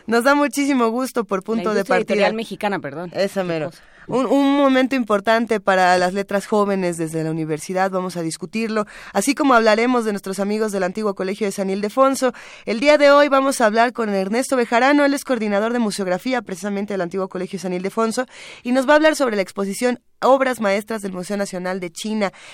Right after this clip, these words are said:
Speaker 1: esta exposición que ha tenido una serie de talleres, una serie de conferencias, como todas las exposiciones en San Ildefonso, ¿no? Que parece que toman un tema y lo, lo que hacen es diseccionar el tema hasta las últimas consecuencias. Yo creo que es un ejercicio, eh, que,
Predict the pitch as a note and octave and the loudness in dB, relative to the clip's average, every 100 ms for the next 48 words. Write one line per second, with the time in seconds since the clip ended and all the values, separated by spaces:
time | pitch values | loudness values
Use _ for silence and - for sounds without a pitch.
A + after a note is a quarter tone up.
0 | - G#3+ A#3+ - G3+ F#3+ G#3+ G#3+ G3+ G3+ | -8 -6 -6 -8 -8 -6 -6 -2 -2 -2
1 | G#3 G#3+ G#3+ G3+ - - A3 G#3 G#3+ G3+ | -2 -2 -2 -4 -10 -6 -2 0 0 -2
2 | F#3 F#3+ B3 C#4 C4 B3 G#3+ G3 G3+ F#3+ | -2 -4 2 6 6 4 0 -6 -4 -4
3 | F3+ F3+ G3 G3 A#3 G#3+ A3+ - - - | -6 -8 -4 -2 -2 0 -2 -4 -14 -6
4 | A3+ B3+ F#4 G#4+ D4 - G#3 G#3+ B3+ A3+ | 0 4 4 4 2 -4 -6 -4 -4 -4
5 | F#3 F3 D#3+ E3 F3 F3+ F3 G3+ G#3+ G3 | -4 -4 -4 -6 -6 -6 -8 -8 -4 -2
6 | A3+ A3 G3 A3+ B3 B3+ B3+ C4 A#3 C#4 | -2 -6 -6 -4 -2 -2 0 0 0 -4
7 | - _ _ _ F3+ F3 F3 F3 D#3+ E3 | -10 _ _ _ -10 -8 -8 -8 -8 -2
8 | F3+ F3+ F3+ F#3+ G3+ A3+ G3+ - - - | -2 -2 -2 0 0 0 -2 -4 -16 -20
9 | - F#3+ F#3+ G3+ G#3+ G#3 A#3 G3+ A3+ A3+ | -14 -6 -2 -2 0 0 0 0 -2 -2
10 | G3 E3+ G3 A3 G3 - E3 F3+ A3+ A3+ | -6 -8 -8 -6 -6 -8 -12 -8 -6 -6
11 | G3 F#3 G#3 G3+ G3 F#3 E3+ D#3+ F#3+ G#3+ | -8 -8 -8 -8 -8 -8 -10 -12 -8 -4
12 | G3+ - - - F3+ F3 F3 F#3 F3+ | -4 -6 -20 -8 -4 -2 -2 -2 -2